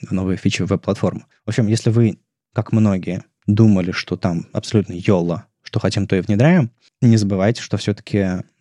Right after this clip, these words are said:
не совсем всё так. Э, Йов не очень много говорит про ситуации, в которых ни один из браузеров не говорит, что мы собираемся это внедрять, но всё-таки Chrome это внедряет, всякие там File Access A P I и прочие всякие штуки.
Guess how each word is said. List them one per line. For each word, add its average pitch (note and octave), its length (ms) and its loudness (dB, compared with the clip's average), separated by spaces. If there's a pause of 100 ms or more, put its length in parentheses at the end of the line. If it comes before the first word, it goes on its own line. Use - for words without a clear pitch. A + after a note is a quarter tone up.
не A2 120 2
совсем G#2+ 380 -2
всё - 120 -14
так. - 320 -6 (280)
Э, G2+ 340 0
Йов A#2+ 680 2
не B2 200 4
очень C3+ 320 4
много G#2+ 280 4
говорит G2+ 540 2
про F#2+ 420 0
ситуации, G2 920 -2
в - 40 -20
которых F#2+ 480 -2 (100)
ни A2+ 140 6
один G#2+ 260 6
из F#2+ 80 2
браузеров F2+ 580 0
не G2 140 0
говорит, G2+ 340 4
что - 160 -2
мы F#2 80 0
собираемся F#2 400 0
это E2 100 -4
внедрять, F2 440 2
но - 80 0
всё-таки - 260 -6
Chrome F2+ 280 0
это F2+ 120 -2
внедряет, A2 640 0 (100)
всякие - 340 -4
там E2 200 -4 (160)
File F2 260 0
Access - 280 0
A G2+ 40 -4
P - 120 -4
I E2+ 180 -2
и - 20 -4
прочие G2 320 0
всякие - 280 -4
штуки. - 340 -6